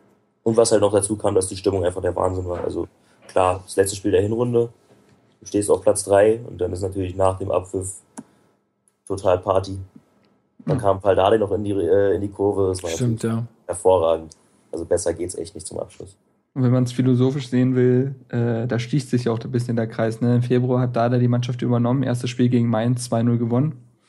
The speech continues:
Speaker 1: <laughs>
Speaker 3: Und jetzt das letzte Spiel der Hinrunde spielt man gegen Mainz und gewinnt das zwei null.
Speaker 1: Ja.
Speaker 3: In zwei komplett verschiedenen Ausgangslagen. Und, äh,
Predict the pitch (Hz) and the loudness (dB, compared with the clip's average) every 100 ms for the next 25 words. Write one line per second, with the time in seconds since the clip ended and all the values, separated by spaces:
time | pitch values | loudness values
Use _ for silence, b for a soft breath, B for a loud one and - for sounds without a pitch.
0 | - 117 101 95 - _ - - - - | -14 -10 -10 -10 -14 _ -20 -20 -20 -20
1 | _ _ _ 113 117 117 120 - 120 - | _ _ _ -2 2 2 0 0 -2 0
2 | 123 123 - 131 120 120 131 127 127 123 | 0 0 -4 0 2 4 2 2 2 2
3 | 123 127 123 120 120 117 113 120 120 110 | 0 0 0 0 0 0 0 0 -2 0
4 | 120 120 - 117 113 107 107 110 - _ | 0 0 -4 -4 0 0 -2 -6 -16 _
5 | _ _ _ _ _ 92 110 120 123 120 | _ _ _ _ _ -6 0 0 2 0
6 | 123 120 143 135 135 123 143 131 123 120 | 0 0 0 -2 -2 -2 0 2 4 2
7 | 127 131 113 117 110 110 123 123 - - | 0 -2 -2 -2 -2 0 -2 -4 -10 -20
8 | _ _ - 110 110 110 127 127 | _ _ -4 0 0 -2 -2 -2